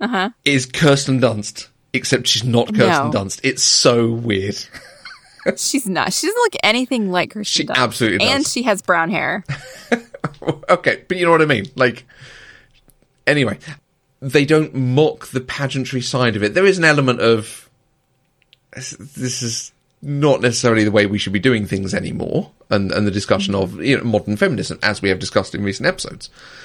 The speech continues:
Speaker 2: about the way you treat things, the way you consider womanhood and women's choices and choice to do whatever they want.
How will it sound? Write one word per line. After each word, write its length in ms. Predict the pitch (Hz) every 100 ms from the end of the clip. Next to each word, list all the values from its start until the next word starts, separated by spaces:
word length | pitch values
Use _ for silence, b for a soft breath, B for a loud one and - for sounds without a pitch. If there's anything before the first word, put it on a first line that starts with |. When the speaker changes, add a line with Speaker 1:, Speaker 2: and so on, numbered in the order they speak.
| B B B
Speaker 2:
about 240 | 110 104 92
the 80 | 101
way 100 | 98
you 120 | 92
treat 220 | 107 92
things, 200 | 98 95
the 60 | 95
way 80 |
you 120 | 95 98
consider 500 | 101 90 92 92 87 _ _
womanhood 720 | 104 101 98 82 92 95 - - -
and 400 | 107 101 95 90
women's 320 | 107 104 98 92
choices 460 | - 92 - 104 135
and 140 | 104
choice 220 | - 98
to 80 | -
do 80 | 104
whatever 260 | 98 95
they 80 | 95
want. 260 | 95 104